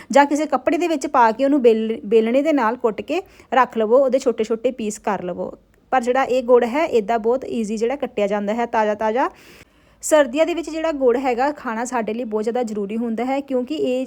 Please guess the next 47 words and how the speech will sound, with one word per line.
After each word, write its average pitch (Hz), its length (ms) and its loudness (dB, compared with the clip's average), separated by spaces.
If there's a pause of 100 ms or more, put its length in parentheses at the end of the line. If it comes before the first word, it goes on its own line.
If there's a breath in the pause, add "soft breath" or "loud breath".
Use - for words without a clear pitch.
(140)
ਜਦੋਂ 220 220 -2
ਆਪਾਂ 262 140 -4
ਸਰਦੀਆਂ 233 360 0
ਵਿੱਚ 247 140 -2
ਗੁੜ 214 200 0
ਦਾ 233 140 -2
ਸੇਵਨ 202 320 -2
ਕਰਦੇ 214 320 -4
ਹਾਂ, 311 160 -2
ਇਹਦੇ 240 240 0
ਨਾਲ 277 160 0
ਜਿਹੜਾ 254 200 -2
ਸਰਦੀ, 233 340 -2
ਜ਼ੁਕਾਮ, 220 360 -4
ਖਾਂਸੀ 226 400 -4
ਹੈਗਾ, 233 220 -2
ਬਾਰ-ਬਾਰ 220 440 0
ਇਹ 226 180 -2
ਵਾਲੀ 233 160 -4
ਪ੍ਰੋਬਲਮ 220 420 0
ਨਹੀਂ 196 200 -2
ਹੁੰਦੀ 226 360 -2
ਹੈ। 302 140 0 (600 soft breath)
ਜੇਕਰ 277 320 0
ਖਾਣਾ 262 320 2
ਖਾਣ 262 300 2
ਤੋਂ 294 100 -2
ਬਾਅਦ 233 420 4 (260 loud breath)
ਗੁੜ 233 200 8
ਦਾ 262 140 4
ਰੋਜ਼ 269 300 4
ਇੱਕ 285 140 -10
ਪੀਸ 247 320 -4
ਲਿੱਤਾ 277 240 0
ਜਾਵੇ 220 380 0
ਤੇ 302 120 -6
ਇਹਦੇ 262 240 0
ਨਾਲ 294 220 2
ਜਿਹੜਾ 262 220 0
ਸਾਡਾ 240 300 0
ਪਾਚਨ 226 380 -2
ਤੰਤਰ 220 360 -4
ਹੈ, 277 100 4
ਬਿਲਕੁਲ 254 400 -2
ਠੀਕ 240 240 -4
ਰਹਿੰਦਾ 202 340 -2
ਹੈ। 254 180 0